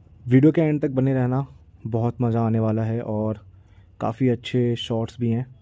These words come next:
और snowfall के बारे, बारे में जो religious मान्यता है यहाँ पे,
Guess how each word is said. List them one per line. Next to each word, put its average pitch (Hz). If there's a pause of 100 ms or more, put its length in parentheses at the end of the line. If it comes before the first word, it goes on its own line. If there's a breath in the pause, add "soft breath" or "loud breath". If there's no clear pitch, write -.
(680 soft breath)
और 113
snowfall 131
के 139
बारे, 123
बारे 117
में 120
जो 120
religious 113
मान्यता 117
है 117
यहाँ 104
पे, 110